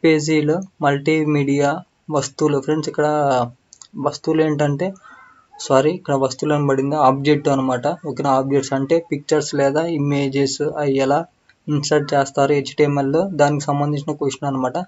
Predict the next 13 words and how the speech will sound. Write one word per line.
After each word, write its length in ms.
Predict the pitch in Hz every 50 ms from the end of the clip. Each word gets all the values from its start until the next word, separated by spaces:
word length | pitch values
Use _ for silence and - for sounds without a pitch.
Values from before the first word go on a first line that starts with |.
| - _ _ _ _ - 156
నెక్స్ట్ 240 | 147 147 - - 139 135 131
నైన్త్ 200 | - 151 151 143 151
క్వశ్చన్ 200 | 143 139 - 147 143
వచ్చేసరికి, 440 | - 139 - 156 151 151 - 160 196 - _ _ _ _ _ _ _ _ _ _ _ _ _ - - - 135 135
వెబ్ 160 | 139 135 139 156
పేజీలో 400 | 156 151 147 151 147 147 156 160 156 - -
ఫ్రేమ్, 280 | 156 151 147 151 151 156 151 151 151 151 151 - - - _ _ _ _ -
ఫ్రేములు 480 | - 147 147 151 156 151 151 151 151 165 - - _ _ _ _ _ -
ఎలా 180 | 151 147 151 156 151 -
సృష్టించబడుతుందో 920 | 160 143 - - - 147 139 151 151 143 143 139 135 139 156 147 147 151 143
వివరించండి. 580 | 143 139 139 151 147 139 131 135 131 139 139 147 - 185 165
వివిధ 220 | 147 147 139 139 151 147 147
రూపాల 400 | 147 143 143 143 156 151 151 151